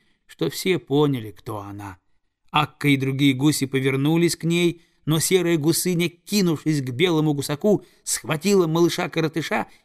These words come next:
и, держа его в клюве, ринулась прочь. Началась стремительная охота среди шхер.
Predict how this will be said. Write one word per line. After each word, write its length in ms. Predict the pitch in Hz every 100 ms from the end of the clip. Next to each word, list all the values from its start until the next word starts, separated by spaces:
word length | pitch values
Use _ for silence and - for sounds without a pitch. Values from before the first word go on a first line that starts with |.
| -
и, 80 | 151
держа 360 | 170 143 185
его 200 | 165 156
в 120 | 147
клюве, 500 | - 170 214 185 - - _ _
ринулась 720 | 123 117 196 160 151 151 -
прочь. 580 | - 107 110 - - - _ _ _ _ _ _ _ -
Началась 560 | 120 - 139 165 -
стремительная 1000 | - - 139 135 170 185 165 165 160 160 -
охота 480 | 131 135 143 139 131
среди 340 | - 120 117 117
шхер. 400 | - 131 117